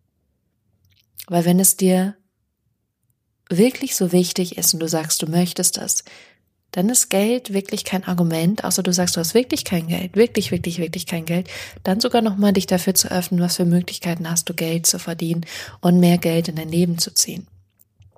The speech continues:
Das habe ich genauso gemacht. Genau mein Weg. Von daher weiß ich, dass es geht und dass es funktioniert.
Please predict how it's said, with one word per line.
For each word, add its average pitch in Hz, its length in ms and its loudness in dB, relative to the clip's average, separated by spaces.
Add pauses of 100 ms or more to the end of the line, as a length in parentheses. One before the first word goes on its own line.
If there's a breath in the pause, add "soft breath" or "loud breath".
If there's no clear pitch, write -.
(140)
Das 185 180 4
habe 175 140 2
ich 185 80 -4
genauso 208 400 0
gemacht. 190 360 -2 (380)
Genau 240 440 0 (120)
mein 214 380 4
Weg. 165 360 2
Von 180 200 -2
daher 175 320 4 (440 loud breath)
weiß 175 340 4
ich, 170 260 -2
dass 175 180 -4
es - 160 -2
geht 170 240 -2
und 165 100 -4
dass 170 140 -4
es 190 120 0
funktioniert. 190 600 -4